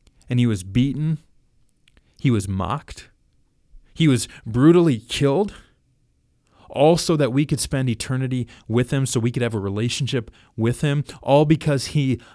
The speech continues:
loves us, the only appropriate response is to love him. So how do we deepen our love for God?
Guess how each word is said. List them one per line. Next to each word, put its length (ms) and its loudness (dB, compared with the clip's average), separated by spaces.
loves 460 -2
us, 400 -8
the 140 0
only 240 0
appropriate 480 -6
response 640 -10
is 200 -2
to 100 -4
love 340 -2
him. 280 -4
So 140 -4
how 160 -2
do 80 2
we 100 2
deepen 540 -4
our 160 -2
love 460 -4
for 220 -10
God? 360 -12